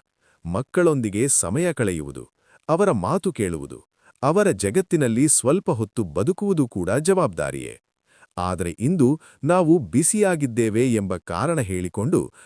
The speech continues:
ನಮ್ಮ ಮಕ್ಕಳಿಗೆ ಪರದೆಯನ್ನೇ ಸಂಗಾತಿಯನ್ನಾಗಿ ಮಾಡಿದ್ದೇವೆ.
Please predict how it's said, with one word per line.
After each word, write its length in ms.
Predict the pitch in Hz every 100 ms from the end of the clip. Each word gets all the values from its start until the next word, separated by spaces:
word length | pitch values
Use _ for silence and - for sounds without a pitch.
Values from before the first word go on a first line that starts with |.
| _
ನಮ್ಮ 240 | 143 170 156
ಮಕ್ಕಳಿಗೆ 640 | 131 156 196 147 101 143
ಪರದೆಯನ್ನೇ 800 | - - 160 196 185 117 92 143
ಸಂಗಾತಿಯನ್ನಾಗಿ 960 | - 110 175 180 - 107 90 78 85 151
ಮಾಡಿದ್ದೇವೆ. 680 | 185 120 73 71 55 -